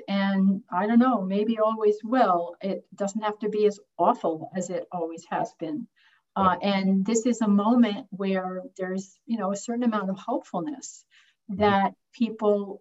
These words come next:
Speaker 1: um, um, that white people will finally understand,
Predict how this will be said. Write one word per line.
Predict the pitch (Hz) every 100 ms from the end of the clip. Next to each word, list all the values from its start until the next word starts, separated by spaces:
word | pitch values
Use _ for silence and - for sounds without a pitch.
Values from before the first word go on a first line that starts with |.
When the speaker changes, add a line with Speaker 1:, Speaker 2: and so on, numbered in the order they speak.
| -
Speaker 1:
um, | 202 196 190 190 -
um, | 202 - -
that | 202 190
white | 190 190 254
people | - 214 202 190 185 185
will | 208
finally | 190 - 202 214 226 202 190
understand, | 190 185 185 - - 208 214 196 180 170 -